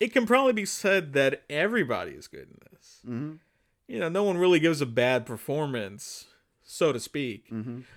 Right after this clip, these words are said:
Speaker 1: There is some weird things about it. Like, no offense to her whatsoever.
Speaker 2: Okay.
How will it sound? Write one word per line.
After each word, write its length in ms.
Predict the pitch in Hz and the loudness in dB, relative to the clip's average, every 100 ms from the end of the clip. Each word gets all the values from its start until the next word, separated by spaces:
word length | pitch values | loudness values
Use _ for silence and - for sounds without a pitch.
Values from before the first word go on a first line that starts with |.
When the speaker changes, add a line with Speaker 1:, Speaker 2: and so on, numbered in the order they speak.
| _ | _
Speaker 1:
There 200 | 269 370 | 0 6
is 160 | 427 - | 6 6
some 400 | - 233 202 147 | 4 4 4 -2
weird 320 | 127 156 175 | 0 0 0
things 220 | 190 180 | -4 -6
about 300 | 170 175 175 175 | -4 -4 -2 -4
it. 160 | 175 - 240 _ _ _ _ _ _ _ _ | -6 -10 -20 _ _ _ _ _ _ _ _
Like, 320 | 156 143 127 _ _ _ _ _ _ _ _ _ _ _ _ _ _ _ | 0 0 -2 _ _ _ _ _ _ _ _ _ _ _ _ _ _ _
no 320 | 202 269 381 285 | -8 -4 2 2
offense 380 | - 180 139 - | 4 2 2 -6
to 80 | 107 | -10
her 280 | - - _ _ _ _ _ _ _ | -10 -18 _ _ _ _ _ _ _
whatsoever. 720 | - 143 - 123 95 - - 95 | -4 -4 -4 -6 -6 -14 -20 -20
Speaker 2:
Okay. 380 | - 95 127 | -12 -8 -8